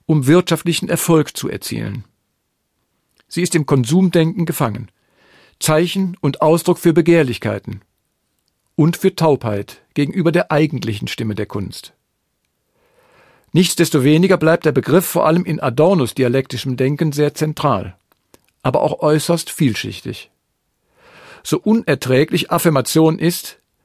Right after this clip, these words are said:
wenn sie sich im Amüsement manifestiert, so unabdingbar gehört sie eigentlich zum innersten Wesen der Kunst.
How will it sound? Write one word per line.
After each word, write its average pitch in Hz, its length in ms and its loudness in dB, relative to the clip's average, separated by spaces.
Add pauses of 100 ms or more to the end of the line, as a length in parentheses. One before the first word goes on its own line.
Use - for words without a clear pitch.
(100)
wenn 151 120 2
sie 156 120 0
sich 151 160 -2
im 156 120 -6
Amüsement 147 640 2
manifestiert, 123 840 -2 (800)
so - 160 -4
unabdingbar 170 840 2
gehört 147 280 2
sie - 180 -4
eigentlich 160 720 -2 (300)
zum - 180 -6
innersten 165 540 0
Wesen 110 340 0
der 92 100 -6
Kunst. - 540 -12